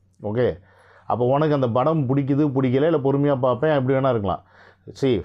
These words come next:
ஃபேன்ஸ்ல பலதரப்பட்ட பேர் இருப்பாங்க. சில பேர் வெறியரா இருப்பாங்க, சில பேர் பால், பால் ஊத்துவாங்க கட்டவுட்டுக்கு, சில பேர் பட்டா, இது பேனர் வைப்பாங்க, சில பேர் விஜய் அவர்களை பிடிக்கும், அவ்வளவுதான் படம் பார்ப்பாங்க. இந்த மாதிரி ப-, ஃபேன்ஸ்ல பல விதம் இருக்கும். ஆனா, ஃபேன்ஸ்ன்ற போர்வையில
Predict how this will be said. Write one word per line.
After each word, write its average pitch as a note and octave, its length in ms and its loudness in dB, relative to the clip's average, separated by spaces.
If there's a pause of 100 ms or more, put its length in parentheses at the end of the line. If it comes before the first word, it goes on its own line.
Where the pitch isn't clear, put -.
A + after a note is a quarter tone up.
ஃபேன்ஸ்ல D3+ 460 2
பலதரப்பட்ட C3+ 560 2
பேர் B2+ 180 0
இருப்பாங்க. G#2 420 0
சில A2 240 -2
பேர் B2 180 0
வெறியரா C3 380 2
இருப்பாங்க, G#2 560 -2 (240)
சில B2 220 -2
பேர் B2 180 0
பால், B2 460 2
பால் B2 200 0
ஊத்துவாங்க G#2 440 0
கட்டவுட்டுக்கு, G#2 440 0
சில A2 200 0
பேர் A2+ 160 0
பட்டா, A2 260 0
இது G#2+ 340 2
பேனர் G#2+ 580 0
வைப்பாங்க, G2+ 380 -4 (280)
சில C#3 160 0
பேர் D3 140 2
விஜய் C3 180 2
அவர்களை B2 340 0
பிடிக்கும், C#3 380 0
அவ்வளவுதான் A2+ 300 0
படம் A#2+ 260 0
பார்ப்பாங்க. G#2 360 0
இந்த A#2+ 140 0
மாதிரி C#3 300 2
ப-, A#2+ 400 -2
ஃபேன்ஸ்ல C#3 400 0
பல B2 200 0
விதம் B2+ 180 2
இருக்கும். E2+ 240 -4 (640)
ஆனா, G2+ 300 -2
ஃபேன்ஸ்ன்ற D#3 680 0
போர்வையில B2+ 880 2